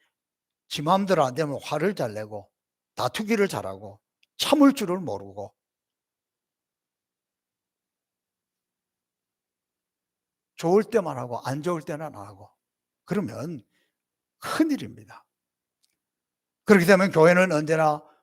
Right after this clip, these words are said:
불화와 갈등 속에서 시험 들게 됩니다. 교회 중심이 되는 일꾼은 인격과 덕이 있어서 관용하고,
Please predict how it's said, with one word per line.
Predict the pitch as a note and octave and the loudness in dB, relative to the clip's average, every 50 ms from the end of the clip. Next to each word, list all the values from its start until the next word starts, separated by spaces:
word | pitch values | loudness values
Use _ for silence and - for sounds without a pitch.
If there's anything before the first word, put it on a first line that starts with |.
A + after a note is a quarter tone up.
| _ _ - | _ _ -6
불화와 | - E3+ D3+ C#3 C#3+ C#3 B2 A#2+ - | -2 2 2 4 4 2 2 0 -2
갈등 | - - F#3 G#3 A3 - - B3 G#3+ A3 | -6 -8 -8 -8 -6 -4 -6 -6 -6 -6
속에서 | G3 - D#3+ C3+ B2+ A2+ G2+ - - A2+ G#2+ B2+ D3+ E3+ E3+ E3 _ _ _ _ _ _ _ _ _ _ _ _ _ _ _ _ _ _ _ _ _ _ _ - | -10 -10 -10 -10 -8 -10 -10 -10 -10 -8 -6 -6 -8 -8 -12 -16 _ _ _ _ _ _ _ _ _ _ _ _ _ _ _ _ _ _ _ _ _ _ _ -8
시험 | - - - - A#3+ B3+ C4+ D4 | -4 -2 0 0 0 0 0 -2
들게 | C#4 A3+ G#3+ - G#3 E3+ | -6 -8 -8 -10 -12 -14
됩니다. | - - - - A#2 - - - _ _ _ _ _ _ _ _ _ _ _ _ _ _ _ _ _ _ _ _ _ _ _ - | -14 -18 -20 -20 -20 -20 -20 -20 _ _ _ _ _ _ _ _ _ _ _ _ _ _ _ _ _ _ _ _ _ _ _ 10
교회 | F#3+ A3 C#4 | 10 10 12
중심이 | C#4 C4+ B3+ A#3+ - D4 C4+ C4 | 10 8 6 6 6 6 4 4
되는 | A#3+ G#3+ G#3+ A3 A3+ A3+ G3+ | 4 2 2 2 0 0 -2
일꾼은 | D#3 D3+ D3+ C3+ - E3 D3 D3 D#3 D3+ D#3+ D#3+ D3+ D3+ D#3 D#3+ _ _ _ _ _ _ _ - | -6 -8 -10 -10 -8 -8 -6 -4 -4 -4 -4 -6 -8 -12 -16 -20 _ _ _ _ _ _ _ -6
인격과 | A3 G#3 F#3+ E3+ - - C3+ - _ - B2 A2 A2 - - | -4 -4 -4 -4 -6 -8 -8 -8 _ -12 -12 -12 -12 -10 -6
덕이 | - A3 A#3+ F#3+ B3 B3 | -6 -6 -4 -4 -4 -6
있어서 | - G#2+ G2 - - G#2 - - - A2 A2 - - _ _ _ _ _ _ _ _ _ _ _ _ _ _ _ _ _ _ _ _ _ _ _ _ _ _ _ - | -6 -8 -10 -12 -12 -14 -14 -12 -10 -10 -10 -10 -12 _ _ _ _ _ _ _ _ _ _ _ _ _ _ _ _ _ _ _ _ _ _ _ _ _ _ _ -12
관용하고, | - A#2+ A#2+ A#2 A2 G#2+ G2+ G2 G2+ F#2 G#2+ A2+ A2 A2 _ | -10 -8 -8 -8 -10 -12 -12 -14 -10 -8 -8 -8 -8 -10 _